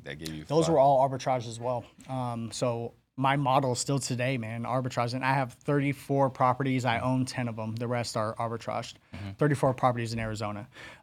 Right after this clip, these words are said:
Speaker 2: Um, so I still love that model. Um, but all of them were arbitraged.
Speaker 1: Mm-hmm.
Speaker 2: To get that fifty thousand, I didn't have no houses available. I started calling Airbnbs saying, "Hey, will you let me rent monthly?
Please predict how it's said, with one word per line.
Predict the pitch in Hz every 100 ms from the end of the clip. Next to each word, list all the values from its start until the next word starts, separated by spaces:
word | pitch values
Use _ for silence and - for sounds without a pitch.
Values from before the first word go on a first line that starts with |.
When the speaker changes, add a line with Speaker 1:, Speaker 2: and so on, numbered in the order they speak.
| -
Speaker 2:
Um, | 131 127 117 113 98 - -
so | -
I | 120
still | 113 - 139
love | 127
that | 131 127
model. | 120 117 127 - - _ _ _ _ -
Um, | 123 123 117 107 104 - - _ -
but | 127 127
all | 120 127
of | 127
them | 117 110 -
were | 117
arbitraged. | 117 113 - 104 113 - - -
Speaker 1:
Mm-hmm. | 90 92 _
Speaker 2:
To | - 135
get | 139 139
that | 127 127
fifty | - 147 143 139 131
thousand, | 127 127 120 135 131 156 170 139 127
I | 120 123 120 117 113
didn't | 139 139
have | 117 131
no | 131 127
houses | 131 131 131
available. | 117 117 127 117
I | 107 127
started | - 117
calling | 110 127 117 113 113 -
Airbnbs | 139 127 123 117 131 131
saying, | 113 - 120 117
"Hey, | 117 151 131 - _ _
will | 135
you | 131
let | 131
me | 135 131
rent | 131 131
monthly? | 131 151 - 120 110